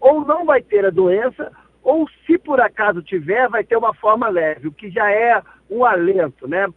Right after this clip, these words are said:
Isso é muito bom. Segunda coisa que é muito boa, são dois, dois, dois produtores nacionais, né?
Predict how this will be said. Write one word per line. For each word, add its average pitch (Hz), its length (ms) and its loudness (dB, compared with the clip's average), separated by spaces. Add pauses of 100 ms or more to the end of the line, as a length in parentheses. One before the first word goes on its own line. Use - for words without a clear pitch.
(140)
Isso 165 200 -8
é 180 40 2
muito 190 260 -4
bom. 156 200 -8 (120)
Segunda 262 320 -4
coisa 254 280 2
que - 100 -8
é - 20 -2
muito 247 280 -8
boa, 165 340 -2 (500)
são 220 160 4
dois, 254 320 6 (160)
dois, 233 460 2 (220)
dois 240 240 6
produtores 247 500 4
nacionais, 208 840 -2
né? 180 240 -6